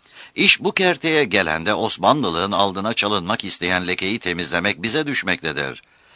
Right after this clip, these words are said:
Bize derken sizi kendimizden ayırmamaktayız. Derin bir nefes aldı. Sonunda gelmek istediği yere gelmişti. Sustu. Bekledi Musa'dan bir söz çıksın diye ama ses gelmiyordu.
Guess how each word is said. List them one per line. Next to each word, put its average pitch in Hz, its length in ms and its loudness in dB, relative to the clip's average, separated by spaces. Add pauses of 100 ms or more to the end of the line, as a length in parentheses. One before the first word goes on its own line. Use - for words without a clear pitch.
(140)
Bize 92 300 2
derken 139 480 4
sizi 120 300 -2
kendimizden 143 540 2
ayırmamaktayız. 98 1080 0 (1600)
Derin 151 360 0
bir 139 160 0
nefes 98 340 -2
aldı. 69 380 -2
Sonunda 90 360 -4
gelmek 82 360 -2
istediği 82 400 -4
yere 76 200 -2
gelmişti. 73 640 -4
Sustu. - 560 -8 (140)
Bekledi 127 400 -4
Musa'dan 78 560 -2
bir 82 100 -8
söz 80 380 -6
çıksın 76 420 -8
diye 69 280 -8 (220)
ama 90 180 -6
ses 90 240 -6
gelmiyordu. 67 760 -6